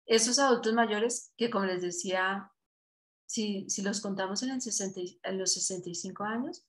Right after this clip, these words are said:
en este momento en salas de cirugía de la Fundación Santa Fe de Bogotá constituyen el treinta y ocho por ciento de las cirugías.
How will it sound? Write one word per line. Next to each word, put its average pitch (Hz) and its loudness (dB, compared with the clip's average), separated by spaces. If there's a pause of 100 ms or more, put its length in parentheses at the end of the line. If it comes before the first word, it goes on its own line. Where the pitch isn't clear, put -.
(440)
en 202 -2
este 196 0
momento 208 -4
en 190 -4
salas 208 2
de 247 -2
cirugía 202 -2
de 196 0
la 190 -6
Fundación 196 -6
Santa 220 -4
Fe 220 -6
de 202 -2
Bogotá 214 -4
constituyen 196 -4
el 208 -12
treinta 208 -4
y 202 -2
ocho 226 -4
por 262 -6
ciento 226 0
de 226 0
las 208 -6
cirugías. - -12